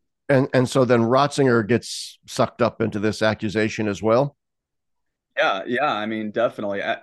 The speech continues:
Speaker 2: I, I was just reading Seewald's commentaries. I, I read his entire two-volume biography, which is just a masterwork.
Speaker 1: I
Speaker 2: Uh,
Speaker 1: love it.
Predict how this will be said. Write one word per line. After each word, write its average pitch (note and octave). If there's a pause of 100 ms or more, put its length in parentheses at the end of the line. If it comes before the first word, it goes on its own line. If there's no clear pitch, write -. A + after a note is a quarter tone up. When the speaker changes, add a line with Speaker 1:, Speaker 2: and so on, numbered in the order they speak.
(160)
Speaker 2:
I, A2+
I A#2+
was D#3+
just C3+
reading A2
Seewald's A2 (760)
commentaries. A2+
I, A2+ (140)
I A#2+
read B2+
his A2
entire G#2+
two-volume G#2
biography, F#2+
which F#2
is F2+
just A#2
a G2+
masterwork. F#2+ (500)
Speaker 1:
I A2
Speaker 2:
Uh, A2+
Speaker 1:
love A2+
it. F#2+